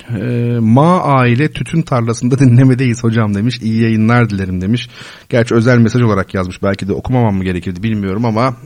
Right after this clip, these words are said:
e, iyi dinlemeler diyelim. E, Aydoğan ailesine öyleyse, e, sevgilerimi ve saygılarımı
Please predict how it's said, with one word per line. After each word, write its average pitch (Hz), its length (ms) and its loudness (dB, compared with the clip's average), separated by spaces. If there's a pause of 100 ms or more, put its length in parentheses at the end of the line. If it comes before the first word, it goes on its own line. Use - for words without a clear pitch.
(100)
e, 95 200 -6
iyi 127 600 0
dinlemeler 117 560 4
diyelim. 110 360 0 (840)
E, 104 160 -2
Aydoğan 120 580 2 (140)
ailesine 113 680 2
öyleyse, 98 680 2 (720)
e, 104 320 2
sevgilerimi 113 920 2
ve 120 260 4
saygılarımı 110 880 0